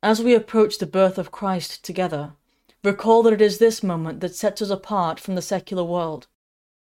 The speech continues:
It is Christ's entrance into the world that provides the separation from the frenetic and the despairing. The secular world has no cause for celebration,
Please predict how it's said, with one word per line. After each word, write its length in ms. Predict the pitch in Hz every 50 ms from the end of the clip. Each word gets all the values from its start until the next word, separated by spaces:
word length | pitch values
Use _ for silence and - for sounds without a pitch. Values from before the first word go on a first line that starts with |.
| _ _ _ _ _ -
It 80 | 208
is 160 | 214 208 208 -
Christ's 540 | - - - 226 226 - 226 220 - - -
entrance 460 | - 202 208 214 - - 196 180 - -
into 260 | - 208 214 214 220
the 120 | - 175
world 420 | 147 147 151 147 147 147 151 151 - _ _ - - _
that 160 | - 208 208 -
provides 500 | 202 190 170 185 180 196 202 208 202 -
the 100 | - 175
separation 760 | - - 185 180 - 175 165 175 180 180 180 - 202 190 185
from 160 | - 180 175
the 60 | 165
frenetic 640 | 156 - - 175 180 185 185 - 196 185 - - _ _ _ _ _ _ _ _ -
and 180 | 180 185 185
the 60 | 175
despairing. 720 | 175 175 151 - - - 175 175 170 165 160 156 160 165 - _ _ _ _ _ _ _ _ _ _ _ _ _ _ _ _ _
The 100 | - 196
secular 460 | 185 - - 247 240 240 - 233 214 196
world 340 | 190 202 208 208 202 196
has 300 | 196 180 190 202 208 202
no 160 | 220 196 190 185
cause 380 | 190 - - 196 196 202 196
for 80 | - 190
celebration, 800 | - - 190 170 170 151 165 165 165 165 - - 165 151 151